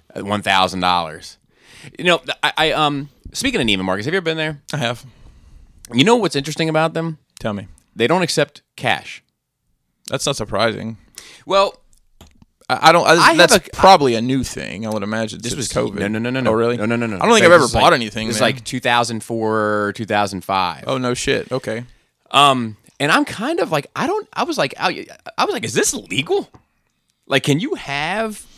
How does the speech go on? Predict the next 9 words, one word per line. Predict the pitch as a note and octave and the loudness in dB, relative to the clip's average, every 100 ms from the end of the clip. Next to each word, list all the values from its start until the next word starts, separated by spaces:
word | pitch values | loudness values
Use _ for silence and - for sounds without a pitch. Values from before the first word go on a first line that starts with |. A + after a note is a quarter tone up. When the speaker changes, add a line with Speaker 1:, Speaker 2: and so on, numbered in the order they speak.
| _ _ _ _ _ - | _ _ _ _ _ -4
Speaker 1:
a | C#3 | -2
store | - - - B2+ D3+ E3+ F#3 F#3 C3+ | 0 -2 -2 -2 -2 -4 -6 -8 -6
in | B2+ | -4
America | A2 A2+ B2 D3+ D#3+ F3 F3+ F#3 | -4 -4 0 0 -2 -4 -4 -4
and | A#2+ A2 G#2 | -4 -4 -2
not | G#2+ B2+ - | -2 -4 -4
accept | B2 - C#3 - - _ - | -8 -4 -4 -6 -20 _ -6
American | A#2 G#2+ A2+ B2 C#3 C3+ C#3 C3 A#2+ | -4 -2 0 2 2 0 -4 -4 -6
currency?" | - A#2+ B2+ D#3 - E3 F#3+ | -6 -2 -2 -2 -6 -8 -10